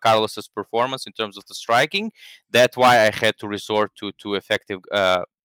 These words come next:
aggressiveness a-, as, as, as the secondary criteria. It was just out of the lack of option, and, uh, I did not want to replicate the kind of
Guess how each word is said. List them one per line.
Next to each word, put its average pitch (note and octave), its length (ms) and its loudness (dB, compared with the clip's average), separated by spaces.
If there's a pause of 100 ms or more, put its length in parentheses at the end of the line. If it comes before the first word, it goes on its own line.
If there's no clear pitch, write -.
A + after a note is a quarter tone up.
(140)
aggressiveness G#2+ 720 0 (380)
a-, G2+ 260 4
as, G#2 200 2
as, G2+ 220 -2
as G2 180 -4
the F#2+ 100 -6
secondary F#2 460 -4
criteria. F2+ 640 -2
It A2+ 40 -2
was A2+ 200 0
just A#2 180 0
out C3 180 8
of A#2 140 4
the A2+ 140 4
lack A2 260 6
of G#2+ 180 -2
option, A2 400 0
and, F#2 260 -2
uh, F#2 180 2 (360)
I A#2 160 6
did A2+ 240 -2
not C3 240 6 (120)
want A2 440 -2
to G2 540 -8
replicate G#2 680 0
the F2+ 520 4
kind F#2 200 0
of F2+ 80 -8